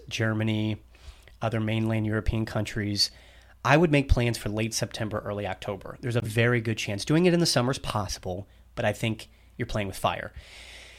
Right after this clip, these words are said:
because then you'll have to change plans, and changing plans is not a big deal, but you want to avoid that. If you're just burning to get to Europe this year, late September is a very good bet.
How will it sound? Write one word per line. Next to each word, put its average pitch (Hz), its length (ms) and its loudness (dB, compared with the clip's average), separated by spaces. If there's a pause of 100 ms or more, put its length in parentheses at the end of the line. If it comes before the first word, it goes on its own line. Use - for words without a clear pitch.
(240)
because 127 220 2
then 120 100 4
you'll 120 120 6
have 117 80 2
to 113 60 -6
change 113 340 0
plans, 104 440 0
and 113 280 -2
changing 185 360 2
plans 135 320 2
is 120 120 -2
not 127 120 2
a 113 40 0
big 101 240 -4
deal, 95 200 -4
but 110 200 -6
you 123 100 -2
want 110 140 -2
to 101 80 -2
avoid 92 340 -6
that. - 320 -12
If - 160 -4
you're 131 80 4
just 127 300 -2
burning 156 340 4
to 151 80 4
get 139 160 2
to - 100 -6
Europe 123 260 0
this 127 220 -2
year, 117 360 2
late 131 260 0
September 120 480 -2
is 104 140 -6
a 107 40 -2
very 110 320 0
good 120 220 -2
bet. 101 300 -2